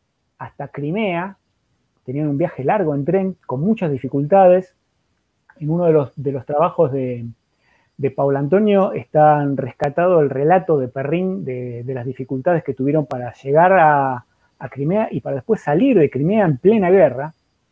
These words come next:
Eh, ellos, eh, llegaron a Crimea,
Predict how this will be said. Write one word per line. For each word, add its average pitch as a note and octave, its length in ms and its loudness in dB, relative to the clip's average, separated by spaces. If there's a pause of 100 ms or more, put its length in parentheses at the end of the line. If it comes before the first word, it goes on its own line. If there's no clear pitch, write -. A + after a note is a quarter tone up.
(760)
Eh, C3 680 -4 (2250)
ellos, D#3 440 -2
eh, C3+ 300 -4 (440)
llegaron G3+ 300 2
a F3+ 80 2
Crimea, G3+ 600 0